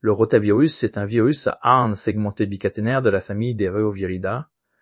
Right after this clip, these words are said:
constituant la première cause de gastro-entérite infantile sévère et déshydratante à l'échelle mondiale. Bien que la majorité des infections humaines soient dues à des souches spécifiquement anthropophiles du groupe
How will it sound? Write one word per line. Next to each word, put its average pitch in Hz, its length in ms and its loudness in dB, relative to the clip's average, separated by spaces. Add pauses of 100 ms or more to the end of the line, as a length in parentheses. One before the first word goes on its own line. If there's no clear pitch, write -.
(220)
constituant 117 480 -6
la 113 100 2
première 101 380 -6
cause 120 260 2
de 101 120 -4
gastro-entérite 107 720 -2
infantile 92 400 -10
sévère 98 500 -2
et 104 80 -4
déshydratante 101 680 -2
à 95 40 2
l'échelle 92 300 -4
mondiale. 90 480 -8 (1200)
Bien 117 240 2
que - 100 2
la 101 100 6
majorité 117 520 4
des 107 160 0
infections 101 380 -6
humaines 101 360 -2
soient - 220 0
dues 107 200 0
à 110 40 6
des 101 120 -2
souches - 460 -8
spécifiquement 107 720 -4
anthropophiles 104 640 -4
du 104 80 -6
groupe 104 320 -6